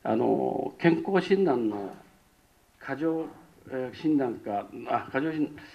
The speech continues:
なんて、利益か不利益かっていうことは、それはですね、なかなか難しい。僕もいつも考えながら、あの、手術すべきかし-、一センチ以下の微小がんですよね。で、位置的にち-、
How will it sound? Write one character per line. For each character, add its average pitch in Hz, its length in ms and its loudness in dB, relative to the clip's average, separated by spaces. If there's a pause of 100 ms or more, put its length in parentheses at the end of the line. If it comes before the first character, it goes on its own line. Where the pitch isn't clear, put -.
(560)
な 117 80 -6
ん 101 60 -4
て、 - 140 -12
利 131 160 4
益 160 220 4
か 107 180 -4
不 104 120 -8
利 175 100 8
益 160 160 8
か - 100 -2
っ - 40 -8
て - 180 -4
い - 20 2
う 95 60 -2
こ 104 80 -6
と 113 120 -2
は、 107 220 4 (560)
そ 143 60 -4
れ 151 80 6
は 143 80 6
で 127 80 -2
す - 120 -10
ね、 113 200 2
な 120 120 4
か 143 100 6
な 151 80 6
か 147 100 6
難 147 300 4
し 160 140 -2
い。 - 40 2
僕 143 220 -10
も 156 200 2
い 160 80 -2
つ - 80 -6
も 202 100 4
考 135 100 0 (120)
え 131 60 10
な 127 100 8
が 123 100 8
ら、 110 340 4 (480)
あ 107 120 0
の、 110 580 0 (100)
手 - 180 -2
術 110 140 -4
す 113 120 -12
べ 123 100 0
き - 60 -8
か 107 80 0
し-、 - 160 -8 (100)
一 127 120 0
セ 151 160 8
ン 139 60 8
チ 147 80 -4
以 - 20 -2
下 143 100 8
の 107 60 6
微 107 100 2
小 135 140 6
が 101 80 0
ん 85 80 -6
で 80 80 -10
す - 80 -12
よ 95 80 -4
ね。 107 240 -2 (440)
で、 120 100 2
位 208 60 6
置 - 120 -8
的 269 220 4
に 226 100 0
ち-、 - 160 -10